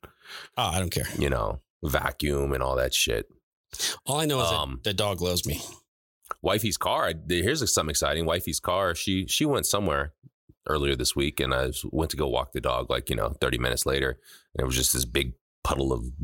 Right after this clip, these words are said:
Speaker 2: greasy K Y lubricant in the driveway. I said it before you could say it. That's all.
Speaker 1: Yeah, good. I, I don't know what
Speaker 2: <clears throat>
Speaker 1: you're
Speaker 2: But it was
Speaker 1: talking
Speaker 2: some
Speaker 1: about.
Speaker 2: big greasy,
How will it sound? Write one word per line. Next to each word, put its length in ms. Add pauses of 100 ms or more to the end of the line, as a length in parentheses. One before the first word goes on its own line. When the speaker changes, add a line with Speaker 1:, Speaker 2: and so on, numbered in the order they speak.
Speaker 2:
greasy 560 (640)
K 200
Y 220
lubricant 680
in 100
the 80
driveway. 520 (1040)
I 100
said 180
it 60
before 180
you 120
could 120
say 140
it. 60
That's 160
all. 80
Speaker 1:
Yeah, 60 (140)
good. 200 (300)
I, 220
I 40
don't 80
know 120
what 60
Speaker 2:
<clears throat> 40
Speaker 1:
you're 80
Speaker 2:
But 40
it 20
was 100
Speaker 1:
talking 40
Speaker 2:
some 100
Speaker 1:
about. 60
Speaker 2:
big 120
greasy, 440